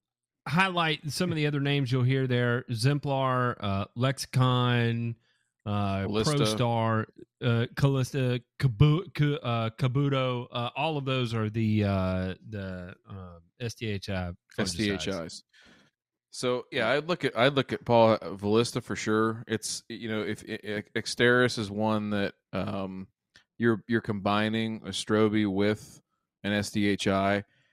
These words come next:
Speaker 2: It's also got the Stress Guard pigment thing in there, so, like, you get a little, you know, feel good of, of getting some green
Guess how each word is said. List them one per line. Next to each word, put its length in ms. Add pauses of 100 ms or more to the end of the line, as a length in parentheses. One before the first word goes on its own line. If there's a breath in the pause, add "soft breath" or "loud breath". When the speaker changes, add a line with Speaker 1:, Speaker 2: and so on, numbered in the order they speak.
(120)
Speaker 2:
It's 140
also 260
got 260
the 80
Stress 340
Guard 460 (100)
pigment 400
thing 180
in 100
there, 320
so, 260
like, 280 (640)
you 80
get 100
a 40
little, 260 (160)
you 100
know, 140
feel 280
good 340
of, 300 (140)
of 180
getting 220
some 200
green 500